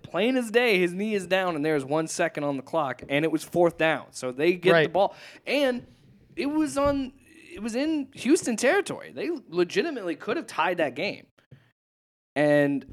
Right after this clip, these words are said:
Speaker 1: I'm just upset because we had two opportunities to get X F L overtime and see what it looks like. And both,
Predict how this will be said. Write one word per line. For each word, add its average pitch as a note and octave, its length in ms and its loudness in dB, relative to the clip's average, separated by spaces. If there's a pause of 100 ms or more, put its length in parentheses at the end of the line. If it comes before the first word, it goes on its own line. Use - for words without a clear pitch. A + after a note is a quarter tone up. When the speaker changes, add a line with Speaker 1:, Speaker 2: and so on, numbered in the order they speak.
(100)
Speaker 1:
I'm C#3 140 0
just F3 240 -4
upset A3 400 2
because D#3+ 280 -2
we D#3 80 -2
had D#3+ 220 -2
two A3+ 240 -4
opportunities G#3+ 1000 -2 (440)
to D3+ 80 -6
get D3+ 160 0
X E3+ 260 0
F F#3 200 6
L F#3 140 4
overtime D#3+ 520 2
and B2+ 100 -6
see D#3 160 0
what F3 100 6
it E3+ 60 6
looks F3 300 4
like. B2 420 -4 (300)
And A#2 140 -14
both, E3 440 2